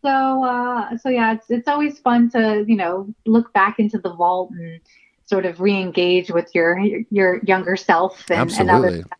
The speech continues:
Speaker 1: there at the time and share those memories.
Speaker 2: Yeah, for sure. I hope maybe someone will start a Rage Against the Machine podcast and I can go on and talk about the Evil Empire C D release show that I saw in California.
Speaker 1: That sounds amazing.
Speaker 2: It was insane. When you talked about earlier,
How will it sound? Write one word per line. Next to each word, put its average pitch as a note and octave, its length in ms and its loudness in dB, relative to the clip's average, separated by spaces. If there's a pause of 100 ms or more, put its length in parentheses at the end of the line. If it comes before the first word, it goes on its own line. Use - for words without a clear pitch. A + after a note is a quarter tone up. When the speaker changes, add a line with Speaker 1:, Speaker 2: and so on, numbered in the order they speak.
(320)
Speaker 1:
there F3+ 360 2
at F#3 100 -8
the F3 80 -2
time F3 340 -4
and E3+ 100 -10
share F3 220 -2
those E3+ 220 0
memories. E3 480 -8 (160)
Speaker 2:
Yeah, A#2 320 2
for G#2 120 -4
sure. A#2+ 300 2
I A2 180 2
hope C3 220 2
maybe C3 240 2
someone C#3+ 200 0
will A#2+ 60 2
start B2 200 2
a G#2+ 40 0
Rage G#2 220 0
Against A2 160 0
the G#2+ 60 0
Machine G#2 260 0
podcast F#2+ 480 0
and G2 80 0
I G2+ 60 0
can G#2 140 -2
go F#2+ 120 2
on F#2 100 0
and F2+ 80 -2
talk G2 240 -2
about F#2 320 -2 (500)
the G#2+ 240 0
Evil A2 220 4
Empire G2 420 4
C - 180 -2
D G2 80 2
release F#2 280 2
show F2 220 -2
that E2 100 -2
I E2 100 -2
saw F2 220 -2
in F2 100 -4
California. F2+ 600 -2 (460)
Speaker 1:
That G3+ 100 -12 (160)
sounds G#3+ 220 2
amazing. F#3 680 -2
Speaker 2:
It G#2 160 2
was F#2 360 0 (260)
insane. G2 500 2
When A#2+ 120 4
you C3+ 100 2
talked D#3 340 2
about A2 300 2
earlier, G#2 540 2